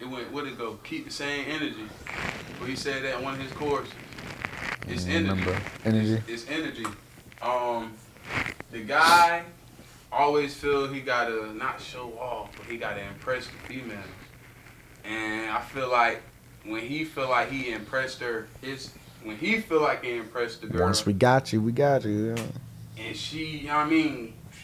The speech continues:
Speaker 1: she do something, it's just, he feel like she ain't giving the same energy back. He felt like he went all balls to the wall, and then she, "Oh, okay."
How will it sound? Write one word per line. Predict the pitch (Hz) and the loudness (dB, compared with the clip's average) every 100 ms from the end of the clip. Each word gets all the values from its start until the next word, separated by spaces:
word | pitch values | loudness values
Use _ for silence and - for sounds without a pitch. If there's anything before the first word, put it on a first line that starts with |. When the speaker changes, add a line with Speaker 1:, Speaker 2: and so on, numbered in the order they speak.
| - - | -18 -10
Speaker 1:
she | - 165 | -6 -6
do | 151 156 | -2 -2
something, | - 151 143 139 | 2 2 2 0
it's | 151 | 0
just, | 151 - - - - | 0 -2 -6 -12 -4
he | 165 180 | -2 0
feel | 160 156 | 4 6
like | 156 131 | 6 4
she | - 165 | 2 2
ain't | 143 | 2
giving | 139 135 120 | 0 -4 -4
the | 113 | -6
same | - 131 131 123 117 - - - - - - - | -4 -2 -2 -2 -6 -10 -14 -18 -18 -18 -20 -12
energy | 135 190 185 139 127 | 2 4 4 2 -2
back. | 113 101 - | 0 -2 -2
He | 151 151 | -4 -4
felt | 143 151 139 | 0 2 2
like | 139 147 | 2 0
he | |
went | 151 143 | -2 2
all | 139 139 | 2 2
balls | 143 147 151 147 | 2 4 4 2
to | |
the | 143 | -4
wall, | - 170 156 151 - - - - - - - - - | 6 8 10 6 2 -8 -20 -20 -20 -20 -20 -20 -16
and | 104 110 | -8 -4
then | 117 | -4
she, | 117 135 127 | -4 -6 -6
"Oh, | 107 107 110 | -6 -6 -8
okay." | 110 | -12